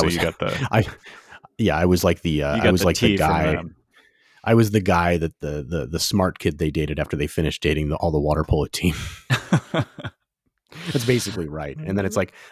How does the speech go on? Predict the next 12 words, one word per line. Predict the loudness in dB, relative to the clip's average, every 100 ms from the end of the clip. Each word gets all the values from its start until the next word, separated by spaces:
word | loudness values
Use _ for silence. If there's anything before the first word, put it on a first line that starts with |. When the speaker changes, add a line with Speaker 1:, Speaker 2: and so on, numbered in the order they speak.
| -4
Speaker 2:
"Oh, | 0
I | 2
should | 2
try | 0 2 4
on | 2
a | 0
smart | -2 -2 -2
kid." | -6 -8 -8 _ _
<laughs> | -20 -8 -2
That | -2 -2
was | -4
me. | -4